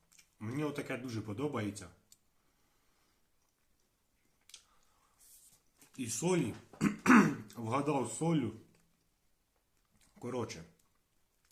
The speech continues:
класна штука, натуральне, <clears throat> без усіляких цих єшок, шмешок. Ось. І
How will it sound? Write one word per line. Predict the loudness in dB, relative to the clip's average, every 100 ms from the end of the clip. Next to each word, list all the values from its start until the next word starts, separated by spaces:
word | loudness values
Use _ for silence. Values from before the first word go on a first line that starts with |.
| -20 _ _ _ _ _ _ _ _ _ _ _ _ _ _ -20 -10
класна | -8 -6 -8
штука, | -6 -6 -6 -8 -14 _ _ _ _ _ _ -20 -12
натуральне, | -8 -6 -4 -2 -2 -2 -8 -18 -20 -20 -20 -20 -12 8
<clears throat> | 10 10 8
без | 2 -2
усіляких | -2 0 2 0 -2
цих | -4 -6 -2
єшок, | 2 2 0 -4
шмешок. | -2 -2 -2 -4 -12 -20 _ _ _ _ -20 -20 _ _ -20 _ _
Ось. | -6 -4 -4 -6 -8 _ _ -16
І | -6 -2 0